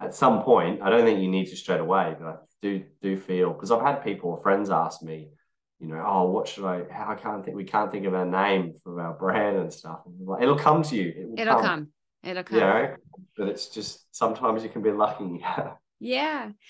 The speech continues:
Speaker 2: Okay, so you started in twenty twenty-one, and when did you get connected with Alexandra to help you with, I imagine, pattern making and three D prototyping? And I don't know exactly what she's doing for you, but wh-, when and how did you guys get connected?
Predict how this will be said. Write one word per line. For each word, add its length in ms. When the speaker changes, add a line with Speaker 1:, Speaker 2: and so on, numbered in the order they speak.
Speaker 2:
Okay, 280
so 140
you 240
started 440
in 120
twenty 320
twenty-one, 840
and 420
when 280
did 200
you 160
get 200
connected 480
with 200
Alexandra 1040
to 100
help 300
you 180
with, 380
I 140
imagine, 760
pattern 280
making 500
and 320
three 220
D 480
prototyping? 580
And 180
I 140
don't 100
know 140
exactly 360
what 100
she's 120
doing 240
for 200
you, 180
but 160
wh-, 260
when 280
and 100
how 160
did 120
you 80
guys 180
get 120
connected? 440